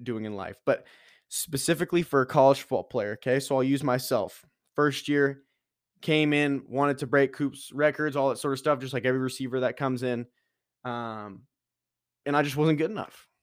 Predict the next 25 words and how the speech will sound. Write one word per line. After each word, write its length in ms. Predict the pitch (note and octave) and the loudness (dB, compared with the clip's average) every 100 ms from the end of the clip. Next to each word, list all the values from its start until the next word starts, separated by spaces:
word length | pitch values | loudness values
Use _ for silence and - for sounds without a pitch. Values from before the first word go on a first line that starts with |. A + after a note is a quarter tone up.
| _ _ _ | _ _ _
And 80 | C3 | -2
I 40 | |
was 100 | C#3 | -2
behind 320 | C3 C#3+ D3 C#3+ | 0 2 2 2
some 160 | C#3 | 0
really 220 | B2+ C#3+ | 2 2
good 200 | D3 D#3 | 0 -2
guys. 300 | C#3 F3 C#3+ | 0 2 2
And 80 | C3 | 2
even 160 | D3+ D#3 | -2 0
if 60 | |
I 60 | D3+ | 0
would've 180 | D3 C#3+ | 0 4
got 220 | C#3+ D3 | 6 6
in, 160 | D#3 C#3 | 4 0
I 100 | - | -2
was 160 | D#3 B2 | -2 0
not 180 | A#2 A2 | -2 0
ready 180 | A#2+ | -2
to 80 | A2+ | -4
put 120 | - | -6
up 80 | B2 | -6
those 160 | A#2+ A2 | -4 -6
numbers. 460 | A2+ B2+ F3+ - _ _ _ _ _ _ - | -4 -4 -6 -10 _ _ _ _ _ _ -6
And 220 | C3 C#3 | -2 -2